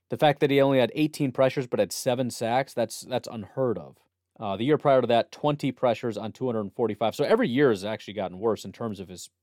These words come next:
percentages, even though the grades have, have gone up. But if you look at his win rate, which is just how many times you beat the guy in front of you, which you would expect a nose tackle to be much better, right? You're gonna whoop the guy in front of him. You just have no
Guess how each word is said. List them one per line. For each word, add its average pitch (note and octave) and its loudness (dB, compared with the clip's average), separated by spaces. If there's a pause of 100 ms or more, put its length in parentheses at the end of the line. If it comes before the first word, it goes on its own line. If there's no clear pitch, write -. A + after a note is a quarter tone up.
(140)
percentages, G#2+ 0
even G#2+ -4
though G2+ -2
the F#2+ -6
grades G2 -2
have, F2 -12 (180)
have G#2 -20
gone F#2 -12
up. F2+ -12 (340)
But C3 2
if C3 0
you D#3 4
look D#3 6
at D3+ 4
his A2 2
win F#3+ 4
rate, F#2 0
which A2+ -6
is A2+ -4
just B2+ -4
how E3 4
many F3+ 4
times D3 0
you C3 -2
beat B2+ -6
the A#2+ -6
guy A2+ 2
in G#2+ -2
front F#3+ 0
of C3+ 2
you, C3 0
which F3+ -6
you C4+ 0
would A#3+ 2
expect D#3 2
a A2+ -2
nose A#2+ 4
tackle A#2 2
to G#2+ -6
be A2+ 0
much G#2 -2
better, D3 6
right? G2+ 2
You're C#3+ -4
gonna D#3+ 0
whoop A#2+ 2
the B2 -2
guy A2+ 4
in G#2 -4
front E3+ 2
of A#2+ 0
him. A2 -4
You C3+ -4
just C3+ -8
have A#2+ -2
no A#2 2